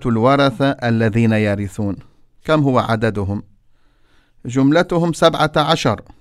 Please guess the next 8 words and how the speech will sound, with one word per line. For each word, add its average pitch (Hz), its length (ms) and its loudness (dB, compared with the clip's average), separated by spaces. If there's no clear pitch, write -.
قال 185 220 2
القرطبي 147 720 0
رحمه 127 480 0
الله: 127 320 2
"وجمل-، 123 600 0
وجملتهم 135 960 0
سبعة 131 500 -4
عشر، 123 460 -2